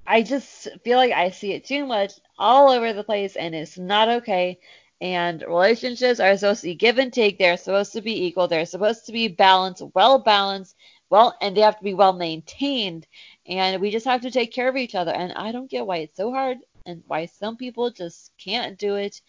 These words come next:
And if they are not taking you seriously, then that is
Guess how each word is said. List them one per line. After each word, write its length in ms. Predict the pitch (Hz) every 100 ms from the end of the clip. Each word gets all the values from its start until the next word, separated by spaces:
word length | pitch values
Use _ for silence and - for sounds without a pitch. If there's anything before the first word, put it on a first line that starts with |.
| - _ _ -
And 480 | 156 170 170 165 -
if 200 | 180 185
they 120 | 190 214
are 180 | 247
not 260 | 233 233 233
taking 380 | 269 254 262 220
you 160 | 226
seriously, 840 | 220 247 277 330 311 208 190 185 - _ _ -
then 140 | 214
that 200 | 220 233 240
is 360 | 233 226 214